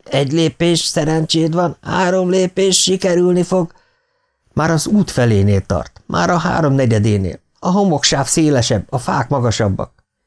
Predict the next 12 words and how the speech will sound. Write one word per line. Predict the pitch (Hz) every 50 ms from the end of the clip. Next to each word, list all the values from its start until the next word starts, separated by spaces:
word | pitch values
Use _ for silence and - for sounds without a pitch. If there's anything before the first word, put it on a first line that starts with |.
| _ _ -
Egy | - 175 -
földnyelv | - - 233 196 165 127 123 123 123 117 110 104
nyúlt | 113 123 127 123 110
be | 107 127 127
a | 120 107
vízbe | 104 120 127 120 113 110 117 107
húsz | 110 131 123 110 - -
yardnyira, | 123 107 107 101 95 104 101 98 92 - _ _ -
körülötte | - 196 175 175 170 170 165 - - - 151
hordalékfák | 143 151 147 143 127 117 117 110 117 110 - - - 117 117 120
szürke | - - 131 113 104 - 113 -
koponyái, | - 120 107 - 113 110 104 104 98 98 98 -